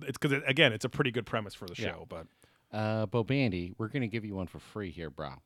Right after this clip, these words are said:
Speaker 1: Yeah.
Speaker 2: He said, "I would like to submit a question
Speaker 1: Okay.
Speaker 2: for the submissives."
Speaker 1: There we go.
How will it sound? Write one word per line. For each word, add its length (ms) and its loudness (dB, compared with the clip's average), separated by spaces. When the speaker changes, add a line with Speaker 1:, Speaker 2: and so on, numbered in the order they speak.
Speaker 1:
Yeah. 160 -10
Speaker 2:
He 140 -8
said, 340 -4
"I 80 -8
would 140 -6
like 160 -4
to 80 -18
submit 320 -4
a 60 -6
question 720 -6
Speaker 1:
Okay. 180 -6
Speaker 2:
for 160 -6
the 80 -12
submissives." 720 -10
Speaker 1:
There 160 -10
we 80 -10
go. 160 -10